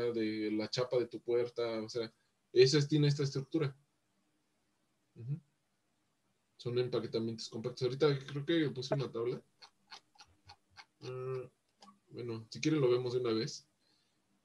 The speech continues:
Pero ya vimos que todos son com-, casi todos son compactos por, por una forma natural. Entonces, los que están aquí, eh,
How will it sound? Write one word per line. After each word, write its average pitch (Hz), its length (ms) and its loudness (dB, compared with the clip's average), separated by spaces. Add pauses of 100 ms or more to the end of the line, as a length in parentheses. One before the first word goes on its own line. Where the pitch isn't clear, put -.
(220)
Pero 123 220 8
ya 143 160 12
vimos 170 300 8
que 139 100 2
todos 180 400 8
son 165 380 2
com-, 147 220 -2
casi 165 280 2
todos 175 180 6
son 156 140 -2
compactos 143 680 -2
por, 117 200 -4 (140)
por 127 140 -2
una 127 160 -2
forma 131 240 -4
natural. 120 480 -4 (340)
Entonces, 135 220 0
los 135 140 6
que 147 60 -2
están 170 220 4
aquí, 190 680 6
eh, 113 560 6